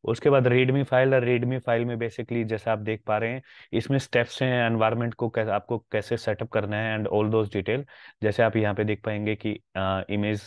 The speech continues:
to text का हम सेट, वो है आपका जो प्रोजेक्ट है, और एनवायरनमेंट कैसे सेटअप करना है, क्या-क्या डिटेल है, कैसे। And उसके बाद जो है, हम आते हैं बै-, बैकएंड के ऊपर। अब मैं इसको क्लोज कर देता हूँ, ये वाली फाइल को क्लोज कर देता हूँ।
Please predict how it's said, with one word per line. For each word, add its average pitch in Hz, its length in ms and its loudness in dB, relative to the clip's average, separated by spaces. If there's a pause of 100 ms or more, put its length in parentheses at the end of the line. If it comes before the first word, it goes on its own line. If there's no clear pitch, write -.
(240)
to 107 80 2
text - 280 -2
का 107 120 -2
हम 101 240 -2 (380)
सेट, 101 180 2 (140)
वो 101 280 4
है 101 300 -2
आपका 98 300 0
जो 101 140 0
प्रोजेक्ट 101 400 -4
है, 104 160 -2
और 95 280 -2
एनवायरनमेंट 104 440 -4
कैसे 101 260 -6
सेटअप - 300 -6
करना 95 280 -6
है, 98 80 -6
क्या-क्या 95 300 -4
डिटेल 95 340 -4
है, 95 60 -4
कैसे। 95 340 -6 (680)
And 104 340 2 (160)
उसके - 340 2
बाद 123 260 4
जो 123 160 2
है, 117 220 0 (800)
हम 107 180 0
आते 123 220 0
हैं 139 240 -6
बै-, 95 200 -2
बैकएंड 104 420 -2
के 92 100 -4
ऊपर। 87 300 -6 (300)
अब 95 100 2
मैं 113 120 2
इसको 120 220 0
क्लोज 120 320 0
कर 113 120 -2
देता 107 280 -2
हूँ, 123 80 -2
ये 104 100 0
वाली 107 180 -2
फाइल 101 220 -4
को 107 140 -6
क्लोज 107 300 -4
कर 104 120 -4
देता 98 320 -6
हूँ। 123 260 -10